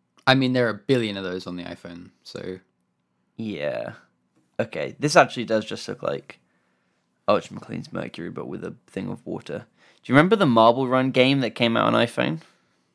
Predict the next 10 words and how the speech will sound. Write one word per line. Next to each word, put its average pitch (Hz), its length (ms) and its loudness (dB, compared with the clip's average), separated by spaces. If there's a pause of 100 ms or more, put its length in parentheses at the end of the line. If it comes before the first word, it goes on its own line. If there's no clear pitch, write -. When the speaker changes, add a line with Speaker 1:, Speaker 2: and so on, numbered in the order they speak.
(440)
Speaker 1:
Again. 101 320 2
Speaker 2:
iPhone 135 760 2
Speaker 1:
<laughs> - 20 0
Speaker 2:
release. 117 500 2
Speaker 1:
How 139 180 6
many 123 260 0
of 117 100 2
those 117 280 0
were - 300 -12
there? 107 140 0